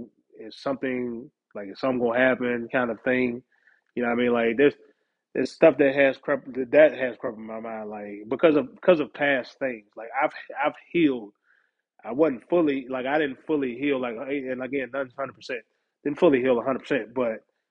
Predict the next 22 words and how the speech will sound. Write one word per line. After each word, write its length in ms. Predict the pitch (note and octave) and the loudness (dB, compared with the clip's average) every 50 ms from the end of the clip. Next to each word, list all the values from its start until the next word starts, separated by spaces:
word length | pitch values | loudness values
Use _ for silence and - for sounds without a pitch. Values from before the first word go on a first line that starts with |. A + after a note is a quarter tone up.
| _ _ _ _ _ _ _ _ _ _ _ _ _ _ _ _ | _ _ _ _ _ _ _ _ _ _ _ _ _ _ _ _
nothing 640 | G#2 G#2+ A#2+ C3+ D3 D3 - E3 D#3+ D#3 D3+ D3+ C#3 | -8 -4 0 0 0 2 2 4 4 4 4 2 0
was, 880 | B2+ C3 B2+ B2+ B2 B2 B2 B2 A#2+ A#2+ A#2 A2+ A2+ A2 - - - - _ _ _ _ _ _ _ _ _ _ _ _ _ _ _ _ _ _ _ _ _ _ _ _ _ _ _ _ _ _ _ _ _ _ _ _ _ _ _ _ _ _ _ _ _ _ _ _ _ _ _ _ _ _ C#3+ B2 | 2 4 4 4 4 4 2 2 2 0 0 -2 -4 -8 -12 -18 -20 -20 _ _ _ _ _ _ _ _ _ _ _ _ _ _ _ _ _ _ _ _ _ _ _ _ _ _ _ _ _ _ _ _ _ _ _ _ _ _ _ _ _ _ _ _ _ _ _ _ _ _ _ _ _ _ _ -8
like, 440 | A#2+ A#2+ A#2 A#2 A2+ A2+ A2+ - _ _ _ _ _ _ _ _ _ _ _ _ _ _ _ _ _ _ _ _ _ _ _ _ _ _ _ _ _ _ _ _ _ _ _ _ | -6 -4 -4 -4 -4 -6 -10 -14 _ _ _ _ _ _ _ _ _ _ _ _ _ _ _ _ _ _ _ _ _ _ _ _ _ _ _ _ _ _ _ _ _ _ _ _
to 120 | - - B2+ | -8 -6 -4
me 400 | B2 B2 C#3+ D3 C#3 B2+ C3+ D3 | -2 2 4 4 6 6 6 4
anyway, 680 | C#3 B2+ A#2+ A2+ A2+ A2+ A2+ A2 A2 A2 G#2+ G#2 G#2+ - _ _ _ _ _ _ _ _ _ _ _ _ _ _ _ | 4 2 0 -2 -4 -6 -6 -6 -8 -8 -10 -12 -16 -18 _ _ _ _ _ _ _ _ _ _ _ _ _ _ _
was 140 | A#2+ B2 A2+ | -8 -8 -4
going 300 | A2 C3+ C3 B2+ B2 A#2+ | -2 0 0 0 0 -2
to 120 | - C3 A#2 | -4 -6 -6
be, 220 | A#2 B2+ B2 A#2 | -4 -4 -4 -2
like, 220 | A#2 A2+ A2+ A2+ | -4 -4 -6 -8
a 140 | A2 A2+ A#2+ | -8 -10 -12
hundred 300 | - - C#3 C#3 C3+ A#2 | -6 -2 0 0 0 0
percent 400 | - A#2+ A2 - - C3+ B2+ A#2+ | -2 -6 -8 -4 -2 -2 -2 -2
when 140 | A#2 A#2+ A#2 | -2 -4 -2
I 120 | A#2 A#2 | -2 -2
came 340 | A2+ - C3 B2 A#2+ A#2 A2+ | -2 -2 -4 -4 -4 -2 -2
into, 480 | A#2+ A#2+ A2 - - A2+ A2 A2 G#2+ G2+ - _ _ _ _ _ _ _ _ _ _ _ _ | -4 -4 -6 -8 -12 -12 -10 -10 -12 -12 -16 _ _ _ _ _ _ _ _ _ _ _ _
it 180 | - A2+ G#2+ G#2 | -10 -10 -2 4
came 300 | C#3 C3+ B2+ A#2 A2 B2+ | 6 6 6 8 6 4
into 240 | C3 A#2+ - A2+ | 4 4 2 -2
this. 300 | F#2 G2 F#2 F2+ - - | -6 -6 -8 -10 -12 -16